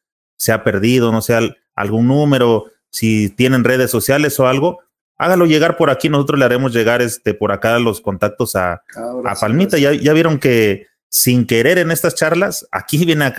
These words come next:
Speaker 1: bien, se viene a reunir, es como motivo de reunión que vienen a aparecer, este, varios personajes, distinguidas personalidades, y otros, pues, que no somos apasionados simplemente, pero, pues, la verdad que, este, eso me da, me da mucho gusto, ¿no? Que tengamos como un motivo de reunión, y como lo dije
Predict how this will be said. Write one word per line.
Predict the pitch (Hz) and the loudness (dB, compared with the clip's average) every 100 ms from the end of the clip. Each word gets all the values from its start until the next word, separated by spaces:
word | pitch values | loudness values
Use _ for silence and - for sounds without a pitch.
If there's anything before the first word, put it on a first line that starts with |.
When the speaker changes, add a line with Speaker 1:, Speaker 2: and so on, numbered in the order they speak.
| - | -2
Speaker 1:
bien, | 117 127 | 0 0
se | - | 0
viene | 120 139 147 131 107 98 | 0 2 2 2 0 0
a | 95 | 0
reunir, | 101 110 127 | 0 0 0
es | 147 | 0
como | - 131 | 0 0
motivo | 113 104 135 139 | 0 0 0 2
de | 127 | 2
reunión | 113 113 135 | 2 0 0
que | - | 0
vienen | 123 123 127 | 0 0 -2
a | |
aparecer, | 104 107 101 117 117 | -2 -2 -2 0 0
este, | 110 - - 95 90 _ _ _ _ _ - | -2 -6 -6 -6 -6 _ _ _ _ _ -16
varios | 104 117 135 135 | -4 0 2 2
personajes, | - 110 104 104 135 151 | 0 -4 -2 -4 -2 -2
distinguidas | 120 - 110 123 | -4 -4 -2 -2
personalidades, | - 110 107 101 101 117 165 180 - _ _ _ - | -2 -4 -6 -2 0 2 0 -2 -10 _ _ _ -2
y | 175 | 2
otros, | 196 185 | 2 0
pues, | 143 117 | -2 -2
que | 117 110 | 2 2
no | 107 110 | 2 0
somos | - 117 127 123 | 0 -2 0 0
apasionados | 98 - - 101 110 - | -2 -4 -4 -2 -2 -2
simplemente, | 123 131 156 190 156 | -2 -2 0 -2 -2
pero, | - 113 107 95 - - - - | 0 2 2 0 -8 -20 -20 -4
pues, | 131 135 | 0 2
la | |
verdad | 123 135 160 | 4 2 2
que, | 165 143 107 | 2 2 2
este, | 98 - 104 95 | 0 -2 0 0
eso | 147 156 | 0 0
me | 139 | 2
da, | 143 151 135 104 | 2 0 -2 -2
me | 110 | 0
da | 123 | 0
mucho | 151 147 127 | -2 -2 -2
gusto, | 151 151 123 | -2 -2 -4
¿no? | 139 | -4
Que | - 110 | -4 -4
tengamos | 113 120 131 | -2 -4 -4
como | - 120 | -4 -2
un | 135 | 0
motivo | 127 135 131 | 0 0 0
de | 127 | 0
reunión, | 110 110 123 165 | 2 0 0 -2
y | 165 | -2
como | 117 107 | -2 0
lo | 107 | 0
dije | 110 - 127 107 92 | 0 0 0 0 -2